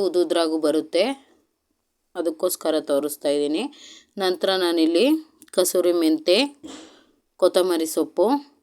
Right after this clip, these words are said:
ಒಂದು ಕಾಲು ಟೇಬಲ್ ಸ್ಪೂನಷ್ಟು ಅರಿಶಿನ, ಮತ್ತು ರುಚಿಗೆ ತಕ್ಕಷ್ಟು ಉಪ್ಪು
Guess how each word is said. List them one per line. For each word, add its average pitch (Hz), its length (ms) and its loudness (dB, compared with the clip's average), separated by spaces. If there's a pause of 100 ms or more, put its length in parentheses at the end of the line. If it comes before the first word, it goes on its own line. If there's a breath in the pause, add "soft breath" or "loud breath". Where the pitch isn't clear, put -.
ಒಂದು 190 160 -6 (260)
ಕಾಲು 185 320 2
ಟೇಬಲ್ 175 320 4
ಸ್ಪೂನಷ್ಟು 165 600 -4
ಅರಿಶಿನ, 160 400 -4 (760 soft breath)
ಮತ್ತು 180 260 0 (200)
ರುಚಿಗೆ 180 360 0 (100)
ತಕ್ಕಷ್ಟು 165 480 -2 (140)
ಉಪ್ಪು 160 340 -2